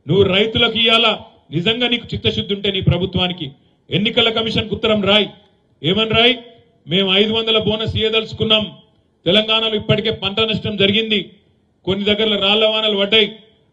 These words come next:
వాటి వల్ల ఇప్పటికే రైతులు అవస్థలు ఉన్నారు. కాబట్టి అవస్థల్లో ఉన్న రైతులను ఆదుకునేందుకు నేను ఇచ్చిన మాట ప్రకారం ఐదు వందల బోనస్ ఇయ్యదలుచుకున్నా" అని చెప్పి ఉత్తరం రాయ్.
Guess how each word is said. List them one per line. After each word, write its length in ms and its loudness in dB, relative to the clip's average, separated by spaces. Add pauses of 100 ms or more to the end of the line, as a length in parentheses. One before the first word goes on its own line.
వాటి 240 2
వల్ల 200 4
ఇప్పటికే 360 2
రైతులు 380 -2
అవస్థలు 440 0
ఉన్నారు. 460 0 (300)
కాబట్టి 460 0
అవస్థల్లో 560 -2
ఉన్న 160 -6
రైతులను 420 -6
ఆదుకునేందుకు 960 -2 (240)
నేను 560 2 (300)
ఇచ్చిన 360 -2
మాట 360 -2
ప్రకారం 420 0 (380)
ఐదు 260 0
వందల 280 0
బోనస్ 360 -4
ఇయ్యదలుచుకున్నా" 580 -2
అని 160 -4
చెప్పి 160 -2
ఉత్తరం 320 -2
రాయ్. 300 4